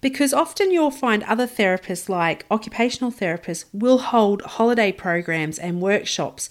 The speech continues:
that you can participate in, in a group setting. Amelia really enjoyed her time at Music Beat, but at the time we were tossing up between continuing with music therapy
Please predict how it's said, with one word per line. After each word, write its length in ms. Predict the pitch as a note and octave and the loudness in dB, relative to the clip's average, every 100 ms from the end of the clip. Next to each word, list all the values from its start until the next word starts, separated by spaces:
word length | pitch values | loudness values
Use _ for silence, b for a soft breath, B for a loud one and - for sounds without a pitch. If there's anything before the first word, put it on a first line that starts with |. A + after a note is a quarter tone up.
| - | 0
that 160 | G3+ G#3+ | 0 2
you 220 | A#3 B3+ | 2 2
can 200 | C4 A3+ | 0 0
participate 760 | - G3+ G#3+ G3+ G#3 G3+ F3+ - | 0 -2 -2 -4 -4 -2 -4 -4
in, 320 | F3 E3 E3 - | -4 -4 -6 0
in 100 | G#3+ | 2
a 80 | G3 | 2
group 320 | G3 G3+ G3 | 2 2 2
setting. 580 | - F3+ E3+ E3 - - _ - | 0 -4 -2 -6 -8 -14 _ 2
Amelia 480 | C4 E4 G4 F#4 | 4 6 6 6
really 480 | B3+ G#3+ A#3 A3+ A3+ | 6 6 6 6 4
enjoyed 460 | G3 F#3 F#3 F3 F3 | 2 -2 -2 -2 -4
her 180 | F#3+ F3 | -4 -4
time 480 | - E3+ D#3+ D#3+ D#3+ | -4 -4 -2 -4 -4
at 240 | E3+ - | -6 -6
Music 460 | E3+ E3 E3 D#3+ - | -6 -6 -6 -10 -8
Beat, 340 | D#3 D#3+ - - - | -10 -10 -16 -8 0
but 200 | G#3+ - | 0 4
at 160 | D#4+ E4+ | 2 2
the 80 | - | -4
time 560 | - C4+ A#3 G#3+ G3 F#3+ G3 | -6 0 2 2 0 -4 -2
we 240 | A3 G#3 | 0 2
were 320 | G3+ G3 F3+ F3+ | 2 2 2 0
tossing 460 | - C4 C4 A#3 | 0 -2 0 0
up 240 | G3+ - - | -2 -4 -8
between 600 | G#3+ - D4+ F4 F4 D#4 | -6 0 4 4 2 0
continuing 720 | - G#3+ A3+ G3 F#3 F3 F3 | -2 -2 0 0 0 -2 -4
with 200 | F3 - | -6 -6
music 360 | F3 E3+ - | -6 -4 -8
therapy 560 | - E3 D#3 - E3 | -4 -2 -2 -4 -6